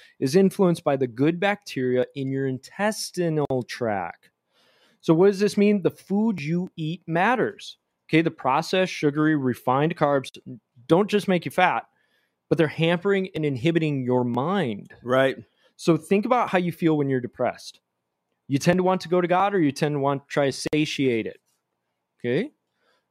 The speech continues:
Speaker 1: What if we're so busy telling the depressed to go to God that we're missing the fact that they could help alleviate the issue themselves?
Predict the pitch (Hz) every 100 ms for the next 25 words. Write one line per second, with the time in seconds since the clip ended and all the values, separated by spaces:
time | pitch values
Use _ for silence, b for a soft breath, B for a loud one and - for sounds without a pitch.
0 | _ _ _ 147 147 202 269 196 180 -
1 | - 165 180 185 147 156 135 104 80 -
2 | _ _ _ _ _ _ _ - 175 185
3 | 175 151 - 151 143 143 131 131 117 143
4 | 147 127 113 123 135 - 156 127 135 127
5 | - 117 123 135 107 - 165 - 143 127
6 | 139 147 135 131 131 120 120 - 120 110
7 | 101 - 113 98 - - -